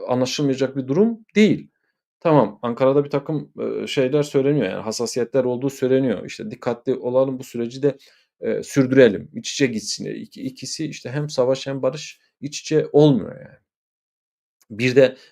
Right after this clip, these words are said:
e, masada sadece işte, e, Rojava veya Ankara ya da Şam yok. Başkaları da var. Şimdi sürekli böyle işte, e, şu, me-, mesele de şu, işte,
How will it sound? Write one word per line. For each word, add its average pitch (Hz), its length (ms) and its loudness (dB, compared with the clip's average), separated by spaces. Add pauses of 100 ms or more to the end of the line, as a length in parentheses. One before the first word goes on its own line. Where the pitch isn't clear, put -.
(100)
e, 113 100 -4
masada 120 540 -2
sadece 117 680 0
işte, - 260 -8
e, 107 140 -4 (520)
Rojava 120 440 2
veya 117 160 0
Ankara 113 560 -2 (100)
ya 110 140 -10
da 110 80 -8
Şam 147 300 -4
yok. - 300 0 (340)
Başkaları 131 480 0
da 90 120 -4
var. - 160 -16 (600)
Şimdi - 240 -14
sürekli 143 340 -2
böyle 147 200 0
işte, 151 300 -4 (320)
e, - 80 -8 (400)
şu, - 420 -20
me-, 123 200 -8
mesele 151 400 0
de 151 80 2
şu, 135 340 0
işte, - 320 -2